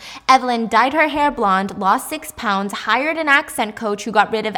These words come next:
any trace of a New York accent, and they forbid her from speaking Spanish at all, because this is before all of the amazing actresses before her time. They just wanted a lot of white people, I'm gonna be honest with you. The roles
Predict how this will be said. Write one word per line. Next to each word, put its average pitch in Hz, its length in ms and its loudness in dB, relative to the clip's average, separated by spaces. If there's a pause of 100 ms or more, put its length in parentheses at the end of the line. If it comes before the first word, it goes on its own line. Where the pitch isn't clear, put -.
any 285 260 0
trace 262 380 -6
of 214 80 -10
a 208 60 -4
New 214 100 -6
York 220 380 -4
accent, 202 500 -6
and 233 160 2
they 233 80 4
forbid 240 400 0
her 233 160 -2
from 214 200 -4
speaking 214 360 -8
Spanish 202 460 -4
at 202 80 -4
all, 254 180 4
because 240 360 -2
this 285 260 -4
is 302 120 -2
before 262 720 0
all 240 320 4
of 226 320 -2
the 226 400 -6
amazing 226 720 -2
actresses 214 760 -2
before 220 300 -2
her 214 180 -2
time. 214 380 -2 (500)
They 262 160 6
just 320 240 -2
wanted 320 320 0
a 294 60 0
lot 262 160 2
of 247 140 -6
white 277 180 0
people, 240 460 -10 (160)
I'm 247 120 -4
gonna 226 120 -4
be 233 100 -4
honest 240 300 -8
with 233 120 -12
you. 123 220 -10 (260)
The 269 140 -2
roles 285 240 4